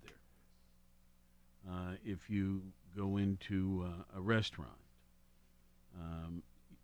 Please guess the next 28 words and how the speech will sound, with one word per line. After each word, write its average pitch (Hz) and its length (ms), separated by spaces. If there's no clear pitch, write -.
it's 85 180
understood 90 580
you 90 120
have 87 200
to - 280
take 82 160
your 85 80
mask 90 440
off 90 300
to 82 80
eat 95 260
and 87 100
drink. 113 380
Um, 87 560
but 98 100
it's 101 200
still 147 320
amazing 101 480
to - 140
me 87 140
how 95 200
many 104 240
walk 92 420
in 95 180
without 87 360
anything. 80 240
Um, 95 540
and 120 400